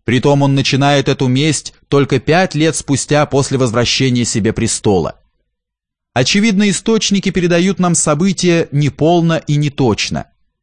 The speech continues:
Соображая все обстоятельства, позволяем себе предположить следующее. Херсонская область была, собственно, вассальным владением Византийской империи. Она все еще сохраняла свою автономию,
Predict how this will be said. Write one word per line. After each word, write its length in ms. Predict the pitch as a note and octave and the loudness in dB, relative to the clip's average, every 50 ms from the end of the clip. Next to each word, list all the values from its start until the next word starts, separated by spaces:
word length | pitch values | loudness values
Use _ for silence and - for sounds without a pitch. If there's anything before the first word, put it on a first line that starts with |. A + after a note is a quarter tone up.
| _ _ _ _ _ _ _ _ | _ _ _ _ _ _ _ _
Соображая 720 | - - - C3+ C3+ C3 C3 C#3+ C#3+ A#2+ C#3+ D3 D3 C#3+ | -8 -2 0 0 2 2 2 2 2 2 2 2 2 2
все 220 | A#2 - - C#3+ C3+ | 0 0 0 0 0
обстоятельства, 1000 | B2+ - - - C3 C3+ D3 F3+ G3+ F3+ - G#2+ - - - F#2 F2+ D#2+ C#2+ _ _ _ _ _ _ - | 0 -2 -2 -2 0 0 2 2 0 0 -2 -4 -4 -4 -2 -2 -2 -2 -2 _ _ _ _ _ _ -2
позволяем 520 | D#3+ D#3 C#3 D#3 E3+ G3 A#3 B3+ B3+ A3+ | -2 0 0 2 2 2 2 2 2 0
себе 300 | - - G#3 F#3 G#3+ G#3+ | 0 -2 -2 0 0 0
предположить 600 | - G3 F#3 - - E3 D#3+ D#3+ C3+ D#3 G3 F3 - | 0 0 -2 0 0 0 0 0 0 0 -2 -4 -4
следующее. 840 | - D3+ D#3 D3+ B2 E2+ F#2 E2+ D#2 - - - E2 D2+ B1+ - _ _ _ _ _ _ _ _ _ _ _ _ _ _ _ - | -4 -2 0 0 0 0 -2 -2 -2 -4 -4 -4 -2 -4 -4 -6 _ _ _ _ _ _ _ _ _ _ _ _ _ _ _ -6
Херсонская 760 | - D3 C#3 C3 - - D3 D3+ C#3+ C3 - - C3+ B2+ B2+ | -2 0 0 0 0 0 0 0 0 -2 -2 -2 0 2 2
область 600 | B2+ D3 F3 F3+ C3+ A#2+ G#2 G2 - - - - _ _ _ _ - | 4 2 2 2 2 0 0 0 -2 -6 -10 -18 _ _ _ _ -2
была, 260 | A2 B2 C#3+ D#3+ E3 | 0 0 2 2 0
собственно, 580 | - - A3+ A#3+ - - - - G3 F#3+ F#3+ | 0 0 -2 -2 -2 -4 -4 -2 0 0 0
вассальным 680 | E3+ E3 D#3 C#3 - - - F3 F#3+ G#3 G#3 F#3+ F#3 D#3 | 0 0 -2 -2 -2 -2 -2 0 0 2 2 0 0 0
владением 540 | D3 D3 C#3 B2+ D3 D#3+ E3 D#3 D3+ D3 C3 | 0 0 0 2 2 0 0 0 0 0 -2
Византийской 680 | C3+ A#2 C3 B2 A#2+ A2+ - C#3 C3+ - - C#3 C3+ | 0 0 0 0 0 -2 -2 -2 -2 -2 -2 -2 0
империи. 640 | B2+ A#2+ - - A2 G#2 G2 E2+ E2+ C#2+ - - _ _ _ _ _ _ _ _ _ - | 0 0 0 0 0 0 2 0 -2 -4 -6 -8 _ _ _ _ _ _ _ _ _ -2
Она 280 | F2+ A2 B2+ B2+ C3 A2+ | 0 2 2 2 2 0
все 180 | - - C3 | 0 2 2
еще 260 | C3 C3+ - - B2+ | 2 2 2 0 -2
сохраняла 560 | A2+ - B2 - C#3 B2 B2 B2+ B2+ B2 B2 A2 | -2 -2 -4 0 0 0 2 2 2 0 0 -2
свою 320 | - A#2 A2+ A2+ A2+ A2+ | -2 0 0 2 2 2
автономию, 800 | A2+ - - A#2 A2+ A#2+ D3 F3 F3+ C#3 A2 F#2+ E2 D2 - | 0 0 -2 -2 0 0 2 0 2 2 0 0 0 -2 -4